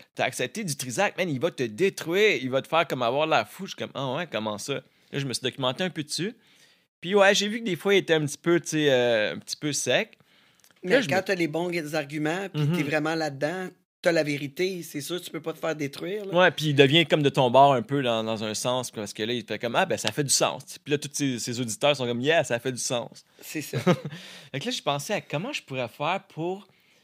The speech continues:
Speaker 1: que j'aie comme plus de poids que juste un, un petit, un petit propriétaire de salon de massage parmi tant d'autres. <laughs> Tu sais, moi, je suis bon dans les sites web, tu sais, fait que je me suis dit, « Ça prendrait comme une,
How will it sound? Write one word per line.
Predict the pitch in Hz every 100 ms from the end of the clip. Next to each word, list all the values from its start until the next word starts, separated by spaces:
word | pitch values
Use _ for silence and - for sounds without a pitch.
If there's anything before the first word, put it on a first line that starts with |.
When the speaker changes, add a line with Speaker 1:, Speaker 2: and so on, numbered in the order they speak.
| _ _ -
Speaker 1:
que | 143 151 156 - -
j'aie | 120 143 165
comme | - 127 107 _ _
plus | 139 190 147
de | 131
poids | 110 - 135 151 170
que | 127
juste | 113 147 -
un, | 123 -
un | 113
petit, | 104 - - 156 135 104
un | 113
petit | 107 - -
propriétaire | 139 - 123 123 120 135
de | 127
salon | - 120
de | 117
massage | 107 104 131 131 120
parmi | 107 104 113
tant | 117 98
d'autres. | 104 123 - - _ _ _ _ _
<laughs> | -
Tu | 196 202 - - 151 151 131
sais, | - 208 208 -
moi, | 180
je | -
suis | 117
bon | 147
dans | 139
les | 120
sites | - 107
web, | 143 180 123
tu | -
sais, | 180
fait | 123 113
que |
je | 120
me | 113
suis | 110
dit, « | 104 131 123 _ _ _ _ _ _
Ça | - 113
prendrait | - 147 339
comme | 392 156 110 _
une, | 123 127